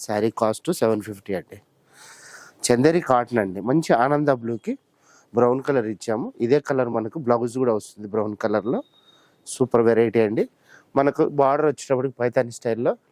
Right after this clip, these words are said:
లక్నో చికెన్ కర్రీ వర్క్ చేయించాము. పైన బార్డర్, కింద బార్డర్ ఈక్వల్గా వస్తాయి. శారీ అంతా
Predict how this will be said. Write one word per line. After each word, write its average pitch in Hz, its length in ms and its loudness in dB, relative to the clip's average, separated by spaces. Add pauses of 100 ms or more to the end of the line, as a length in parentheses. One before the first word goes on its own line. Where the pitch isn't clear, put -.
లక్నో 123 300 -2
చికెన్ 117 300 -8
కర్రీ 110 180 0
వర్క్ 107 220 -2
చేయించాము. 107 460 0 (640)
పైన 107 280 2
బార్డర్, 117 320 0
కింద 110 240 -4
బార్డర్ 107 220 -2
ఈక్వల్గా 104 440 -4
వస్తాయి. 107 320 -4 (500)
శారీ 196 300 2
అంతా 170 140 2